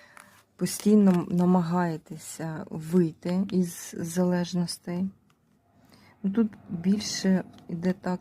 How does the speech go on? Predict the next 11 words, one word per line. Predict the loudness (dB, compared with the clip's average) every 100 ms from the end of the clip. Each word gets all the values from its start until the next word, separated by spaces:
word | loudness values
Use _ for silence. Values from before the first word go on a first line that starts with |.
| -8
що | -10 -6 -6 -6 -6
травми. | 2 2 2 -2 -6 -10 _ _ _ _ -20 -20 -16 -4
А | -4 -2
ще, | -4 0 0 0 -4 -8
як, | 0 2 2 -2 -12 -6
е, | -4 -2 -2
люди, | 0 2 2 0 -2
якщо | -4 -8 -6 -4
живуть | -2 -4 -4 -4 -6 -12
в | -14 -12 -12
Україні, | -6 -2 0 4 4 4 0